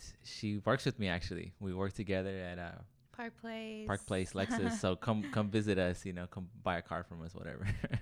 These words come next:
Speaker 1: <laughs> But, um, yeah, like, um, yeah, I'm just,
Speaker 2: <clears throat>
Speaker 1: I'm happy that, that you would join, join me and, and we'd be doing this.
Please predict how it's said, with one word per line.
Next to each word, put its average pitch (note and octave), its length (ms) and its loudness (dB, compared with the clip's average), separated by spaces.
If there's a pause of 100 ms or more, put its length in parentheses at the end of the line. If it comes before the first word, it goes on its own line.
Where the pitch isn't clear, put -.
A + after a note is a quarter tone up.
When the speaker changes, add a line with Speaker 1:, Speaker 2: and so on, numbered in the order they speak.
(160)
Speaker 1:
<laughs> C#3+ 480 -8
But, A2+ 520 8
um, F#2+ 520 2 (220)
yeah, A#2+ 300 8
like, G2 200 4 (600)
um, F2 480 4 (260)
yeah, E2+ 120 4
I'm G2+ 80 2
just, A3+ 240 0
Speaker 2:
<clears throat> G2 80 -12
Speaker 1:
I'm G2 120 -6
happy G2 300 -2
that, F2 220 -8
that F#2+ 100 -4
you F#2+ 120 -4
would F2 160 -6 (200)
join, G2 340 4 (480)
join G#2+ 240 6
me G#2 220 4
and, F#2 180 0
and F2 160 -2
we'd F2+ 140 0
be F#2 60 0
doing F#2 280 2
this. E2 360 -4